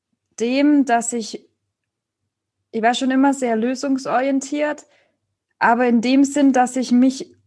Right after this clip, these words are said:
dann oft um mich gekreist hab, weil ich mir dachte, was kann ich die, was kann ich optimieren, um noch besser für andere da zu sein, aber nicht für mich selber.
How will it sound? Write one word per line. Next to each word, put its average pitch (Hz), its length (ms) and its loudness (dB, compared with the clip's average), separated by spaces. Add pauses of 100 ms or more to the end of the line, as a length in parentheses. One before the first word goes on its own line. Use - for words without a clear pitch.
dann 220 200 2
oft 247 300 -2
um 226 140 0
mich 269 260 0
gekreist 254 580 -2
hab, 254 220 0
weil 226 180 2
ich - 400 -8
mir 226 200 -2
dachte, 226 420 0
was 220 220 -2
kann 226 200 0
ich 247 140 -2
die, - 320 -6
was 220 300 -2
kann 254 140 0
ich 254 140 0
optimieren, 285 720 0 (2000)
um 240 920 0 (340)
noch 233 360 -2
besser 247 400 2
für 240 220 -8
andere 220 300 0
da 190 240 0
zu 190 120 -6
sein, 165 500 -4 (420)
aber 208 200 2
nicht 262 180 0
für 254 100 -2
mich 247 220 -4
selber. 196 640 -2